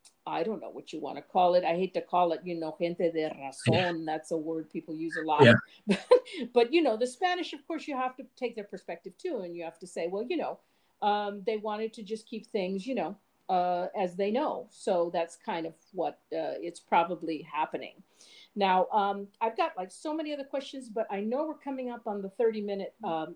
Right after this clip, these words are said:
Speaker 1: half mark. And I just wanna know: Do you still wanna continue, or would you, would you like to, uh, save this for another, another
Speaker 2: Oh, we can
Speaker 1: podcast?
Speaker 2: continue.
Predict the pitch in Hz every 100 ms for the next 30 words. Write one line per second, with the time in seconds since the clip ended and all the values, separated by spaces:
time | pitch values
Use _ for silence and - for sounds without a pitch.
0 | _ - 208 180 202 175 143 - _ _
1 | _ - 208 214 202 208 226 254 240 233
2 | 247 262 226 214 208 - 233 240 240 254
3 | 233 - 392 415 339 262 247 196 240 226
4 | - - - 226 240 233 233 240 233 185
5 | 208 190 185 - 214 254 233 220 247 -
6 | 233 208 208 196 180 180 190 180 - 143
7 | 110 113 107 120 117 131 127 127 143